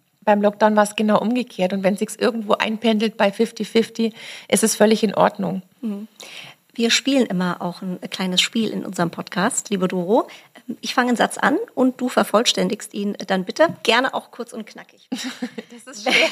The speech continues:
Speaker 2: <laughs> Für Politiker noch schwerer. Wenn ich ein Emoji wäre, dann wäre ich?
Speaker 1: Dann wäre ich diese tanzende Frau im roten Kleid, weil ich das als eins meiner Lieblings-Emojis, weil's meistens dann doch zeigt, ähm, dass man mit einer gewissen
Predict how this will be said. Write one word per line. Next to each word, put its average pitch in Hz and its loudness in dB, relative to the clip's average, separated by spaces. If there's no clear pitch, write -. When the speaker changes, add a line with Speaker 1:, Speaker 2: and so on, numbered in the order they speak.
Speaker 2:
<laughs> - -12
Für 294 -16
Politiker 277 0
noch 247 4
schwerer. 220 0
Wenn 269 -4
ich 359 0
ein 240 4
Emoji 240 4
wäre, 185 -2
dann 208 -2
wäre 185 -8
ich? - -14
Speaker 1:
Dann 220 2
wäre 202 4
ich 208 -4
diese 190 -2
tanzende 214 -2
Frau 185 2
im 202 -4
roten 180 -6
Kleid, 202 -2
weil 190 2
ich - -6
das 208 -4
als - 0
eins 196 0
meiner 190 4
Lieblings-Emojis, 208 -2
weil's 185 0
meistens 185 -4
dann 180 2
doch 185 -4
zeigt, - -2
ähm, 190 2
dass 185 0
man 190 0
mit 190 -6
einer 185 0
gewissen 190 -6